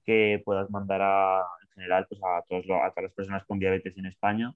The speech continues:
eh, pues, pues estaría genial. Ya sabes que aquí somos de, de la Asociación de Diabetes y nos queremos centrar un poquito más en este tema, pero la verdad es que en general, eh, el aspecto de la medicina en,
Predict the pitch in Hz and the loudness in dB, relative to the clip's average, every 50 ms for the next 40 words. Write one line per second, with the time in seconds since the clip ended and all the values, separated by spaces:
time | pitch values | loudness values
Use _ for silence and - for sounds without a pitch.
0 | _ _ _ _ _ _ _ _ _ _ _ _ _ _ - 110 110 104 101 98 | _ _ _ _ _ _ _ _ _ _ _ _ _ _ -2 0 0 2 2 2
1 | 98 95 95 92 90 92 90 90 87 87 85 85 85 82 82 - _ - 95 90 | 0 0 0 0 0 -2 -2 -2 -2 -4 -4 -6 -8 -10 -12 -12 _ -4 -4 -4
2 | - - - - - - - _ _ - 92 90 87 - - 90 87 85 85 87 | -4 -6 -12 -20 -20 -20 -20 _ _ -4 -4 -4 -4 -4 -4 -2 0 0 2 2
3 | 87 90 90 90 87 - - _ - 87 87 85 82 80 82 _ _ _ _ _ | 4 4 2 2 0 0 -4 _ -8 -6 -4 -4 -4 -6 -8 _ _ _ _ _
4 | _ _ _ _ - 92 95 92 92 90 - 98 92 92 - 95 92 90 98 95 | _ _ _ _ -2 0 2 2 2 2 2 0 0 2 2 0 -2 0 0 0
5 | 95 92 92 90 95 92 90 87 87 90 87 87 87 85 82 80 - _ _ _ | 0 0 2 2 4 4 6 4 4 4 4 2 2 0 -2 -4 -8 _ _ _
6 | _ _ _ _ _ _ 90 90 - 92 90 92 85 87 - 92 90 90 92 95 | _ _ _ _ _ _ -8 -4 -4 -2 -2 -2 -6 -6 -6 -2 0 2 2 4
7 | 95 95 92 - 101 104 98 101 101 95 92 90 87 87 87 87 87 87 90 90 | 2 2 2 2 0 0 2 2 0 0 2 0 0 -2 -2 -2 -4 -6 -6 -8
8 | 85 - - - 90 85 87 85 - 92 82 90 90 92 90 98 90 87 92 - | -10 -12 -8 -4 -2 -2 -2 -2 -4 -4 0 2 2 2 2 0 0 -2 -2 -2
9 | 92 90 92 95 98 92 92 - - 92 - 95 95 98 104 113 - - _ _ | -2 -2 -2 -4 -4 -6 -6 -2 -2 0 0 2 2 2 0 -2 -4 -10 _ _
10 | _ _ _ _ _ _ - 107 104 104 101 101 98 95 95 90 - - 98 95 | _ _ _ _ _ _ 2 2 4 4 4 4 4 2 2 0 -2 -6 -10 -8
11 | - - 101 95 92 90 90 90 90 95 92 - - 110 104 101 95 90 87 82 | -4 -2 0 0 2 2 2 2 2 0 -2 -4 -2 0 2 2 2 2 2 0
12 | 82 82 85 - _ - 80 - - 90 92 92 92 92 92 92 92 90 90 85 | -4 -6 -10 -8 _ -8 -4 0 2 4 4 4 4 2 2 0 0 0 0 0
13 | - 90 90 90 85 87 85 85 85 85 85 85 | 0 -2 0 0 0 0 0 0 -2 -4 -6 -10